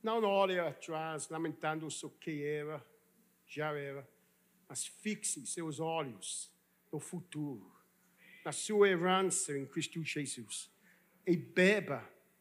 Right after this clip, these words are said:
profundamente do Espírito nessas próximas semanas e toda a sua vida nesta terra.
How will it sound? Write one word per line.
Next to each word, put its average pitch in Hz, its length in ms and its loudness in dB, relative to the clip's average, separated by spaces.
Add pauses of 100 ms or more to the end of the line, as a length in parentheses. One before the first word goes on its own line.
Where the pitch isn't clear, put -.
(140)
profundamente 165 1120 2 (400)
do 170 140 4
Espírito 151 760 4 (520)
nessas 147 260 -4
próximas - 800 -4 (500)
semanas 131 680 0 (400)
e 131 80 -8
toda 147 420 2
a 127 60 -4
sua 143 360 -2
vida 131 280 -8
nesta 120 320 -8
terra. 107 460 -14